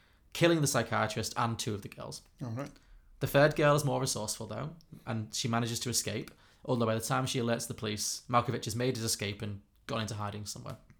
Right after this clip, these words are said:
Speaker 1: So the final scene of the film, we see the surviving girl on television, maybe on, like, the Oprah Winfrey Show or something, like some U S chat show,
Speaker 2: Yeah.
Speaker 1: talking about her experience of being kidnapped by an insane man with multiple personalities,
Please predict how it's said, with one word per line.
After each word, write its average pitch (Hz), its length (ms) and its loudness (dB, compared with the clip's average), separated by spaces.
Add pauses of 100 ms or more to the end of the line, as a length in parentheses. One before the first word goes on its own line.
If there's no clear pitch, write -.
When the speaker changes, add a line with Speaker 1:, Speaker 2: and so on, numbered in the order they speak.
(680)
Speaker 1:
So - 160 2
the 117 60 0
final 160 280 6
scene 160 180 4
of 143 60 2
the 139 60 -2
film, 127 420 0
we 127 80 0
see 127 140 2
the 120 80 0
surviving 127 420 2
girl 120 240 0
on 117 80 0
television, 101 500 -4 (680)
maybe 123 200 0
on, 113 80 2
like, 113 120 -2
the 117 80 -2
Oprah 110 280 -2
Winfrey 104 200 -8
Show - 140 -12
or 110 80 -8
something, - 320 -14
like - 100 -10
some 117 160 -4
U 110 80 -6
S 113 80 -8
chat - 240 -8
show, 123 160 -8 (140)
Speaker 2:
Yeah. - 100 -6 (220)
Speaker 1:
talking 131 300 2
about 120 120 2
her 117 80 0
experience 110 340 -2
of 113 80 -6
being 107 180 -4
kidnapped 120 380 0
by 110 120 4
an 107 80 0
insane 139 440 2
man 107 180 2
with 104 120 -2
multiple 113 320 -4
personalities, 107 920 -4